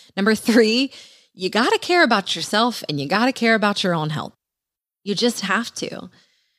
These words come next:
I spend my days coaching women and coaching women who coach women. And I was actually telling a group of future coaches yesterday, I said, "I'm not worried about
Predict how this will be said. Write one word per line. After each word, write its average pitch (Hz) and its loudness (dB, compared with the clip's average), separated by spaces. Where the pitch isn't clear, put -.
I 202 0
spend 226 0
my 196 0
days 180 0
coaching 185 -6
women 175 -2
and 160 -8
coaching 202 0
women 180 0
who 170 -2
coach 185 -2
women. 170 -2
And 165 -4
I 190 2
was 208 -2
actually 214 -2
telling 214 -2
a - -4
group 185 -4
of 170 -4
future 220 2
coaches 196 0
yesterday, 170 0
I 160 0
said, 233 0
"I'm 208 2
not 320 6
worried 185 0
about 170 0